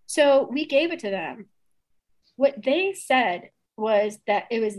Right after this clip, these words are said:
game changing for them 'cause they didn't know anyone else whose child was dying. They tried to go to therapy, and, and therapists cannot wrap their brains around it, just like therapists who are not student athletes can understand what Camille and all these other student athletes go through,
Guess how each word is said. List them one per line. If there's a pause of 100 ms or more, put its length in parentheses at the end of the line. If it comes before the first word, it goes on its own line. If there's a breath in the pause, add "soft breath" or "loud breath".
game
changing
for
them
'cause
they
didn't
know (100)
anyone
else
whose
child
was
dying. (380)
They
tried
to
go
to (100)
therapy,
and, (140)
and
therapists
cannot (100)
wrap
their
brains
around
it,
just
like (140)
therapists
who
are
not
student
athletes
can
understand
what
Camille
and
all
these
other
student
athletes
go
through,